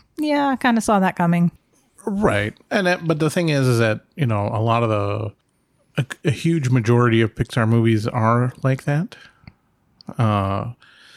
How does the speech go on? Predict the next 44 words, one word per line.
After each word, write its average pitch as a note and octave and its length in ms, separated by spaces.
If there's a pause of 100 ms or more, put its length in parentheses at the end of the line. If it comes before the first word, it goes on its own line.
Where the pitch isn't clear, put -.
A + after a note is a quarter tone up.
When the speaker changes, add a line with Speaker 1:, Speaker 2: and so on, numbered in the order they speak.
(460)
Speaker 2:
and, B2+ 220
and D3+ 160
honestly, C3+ 480
any A#2 220
kind G#2+ 180
of G2 80
sequel, G#2 580 (120)
you A2+ 80
know, G#2 240 (540)
sequels A2+ 320
just - 280
kinda, G#2+ 560 (460)
you C3+ 100
know, G#2+ 120
you C3 80
don't D#3+ 180
have C3+ 160
that A#2+ 160 (600)
first - 280
time G#2 280
magic. F#2+ 500 (400)
So G2 420
here B2 180
you A2+ 100
have, G2 640 (340)
you D3 120
have G#2+ 100
to - 80
have G#2+ 120
a G2+ 40
story, C#3 540
and G2+ 480 (680)
there's C#3+ 180
only D3 160
so C3+ 120
many A2 180
ways G#2 240
you G#2 60
can G2+ 100
go A#2 160
with G2 100
a F#2 40
story, - 340
so. - 320